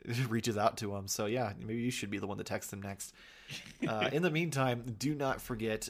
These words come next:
Speaker 1: that if you don't enjoy staring at our beautiful faces, even without Nate, uh, we do have an audio-only version of Modern Toy Fair and Toy Therapy available on Spotify, Apple Podcasts, Google Podcasts, Spotify, Pocket Casts, Spotify, and other podcast apps you know and love.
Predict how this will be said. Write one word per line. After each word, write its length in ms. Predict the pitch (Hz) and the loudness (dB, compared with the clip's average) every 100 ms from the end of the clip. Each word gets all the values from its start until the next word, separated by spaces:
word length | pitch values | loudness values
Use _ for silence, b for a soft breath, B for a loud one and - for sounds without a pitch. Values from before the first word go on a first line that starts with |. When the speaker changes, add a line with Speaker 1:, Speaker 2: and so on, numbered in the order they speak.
| - 107 | -8 -6
Speaker 1:
that 260 | 104 107 | -2 -2
if 120 | 107 | -2
you 80 | 113 | -6
don't 220 | 110 110 113 | -4 -4 -4
enjoy 220 | 104 107 | -4 -4
staring 400 | - 101 107 104 | -2 -4 -2 -4
at 100 | 107 | 0
our 140 | 107 107 | 0 2
beautiful 300 | 113 104 107 | -2 -2 -4
faces, 540 | 104 107 101 110 104 - | 0 0 0 -2 -2 -2
even 420 | 110 107 107 104 - | 0 0 0 -4 -2
without 420 | 110 104 107 - | -2 2 0 2
Nate, 300 | 107 107 - B B B - | 0 0 -2 B B B -2
uh, 240 | 110 107 104 | 2 4 2
we 120 | 113 | 2
do 120 | 135 | 4
have 120 | 139 | 4
an 60 | 127 | 6
audio-only 720 | 139 160 165 151 160 175 170 | 10 10 10 8 8 8 6
version 320 | 131 131 113 | 8 6 6
of 80 | 120 | 2
Modern 220 | 110 110 | 4 2
Toy 180 | 110 113 | 4 2
Fair 240 | 107 110 - | 4 2 2
and 180 | 147 | -2
Toy 200 | 113 110 | 0 -4
Therapy 400 | 95 104 101 104 | -2 -4 -4 -2
available 320 | 104 101 98 98 | -2 -2 -4 -6
on 140 | 101 | -4
Spotify, 560 | - 101 101 - 101 98 | -4 -2 -2 0 0 0
Apple 160 | 95 98 | -2 -2
Podcasts, 540 | 104 98 - 98 - | -2 -2 -2 -4 2
Google 200 | 202 131 | 4 4
Podcasts, 520 | 113 107 104 101 98 | 4 2 2 -4 -4
Spotify, 400 | - 101 98 98 | -2 -4 -2 -4
Pocket 240 | - 107 98 | -2 -4 -2
Casts, 260 | 104 101 | -4 -4
Spotify, 360 | - 104 - - B - | 0 0 2 0 B 4
and 320 | - 202 160 | 8 8 6
other 220 | 135 123 | 4 4
podcast 520 | - 110 104 107 104 | 4 2 2 -2 0
apps 240 | 110 101 - | 0 0 0
you 200 | 156 151 | 2 4
know 180 | 120 113 | 4 2
and 160 | 107 | 0
love. 240 | 107 104 | 2 2